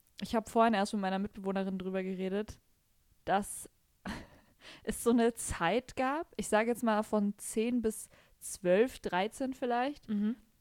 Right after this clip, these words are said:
Speaker 1: als, also zu mir, bei mir zumindest, und sie hat gemeint, bei ihr war's auch so, wo
Speaker 2: Zu
Speaker 1: man
Speaker 2: mir
Speaker 1: so,
Speaker 2: zumindest.
Speaker 1: <laughs> ähm, dass man so ironisch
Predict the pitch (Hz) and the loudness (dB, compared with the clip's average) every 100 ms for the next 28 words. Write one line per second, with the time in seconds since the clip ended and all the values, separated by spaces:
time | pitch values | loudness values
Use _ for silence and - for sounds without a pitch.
0 | _ _ _ - 202 - - 208 202 - | _ _ _ -2 -2 -2 -2 -2 0 2
1 | 233 247 220 202 262 - 285 269 285 233 | 4 6 4 2 2 0 -2 -2 -2 0
2 | 208 - 208 208 196 190 202 - 214 - | 0 0 -2 0 0 0 0 0 -2 -2
3 | 233 - - 196 214 214 220 220 233 247 | -2 -4 -4 2 4 4 4 2 0 -6
4 | - - - - - - - - 233 - | -10 -14 -12 -12 -12 -14 -14 -10 -8 -8
5 | 208 - - - - 214 214 208 208 202 | -10 -12 -14 -8 4 6 6 4 -2 -6
6 | 208 226 233 226 214 220 - 220 202 196 | -4 -4 0 0 0 -2 2 2 4 6
7 | 254 294 240 240 - - - | 6 6 4 2 0 -8 -12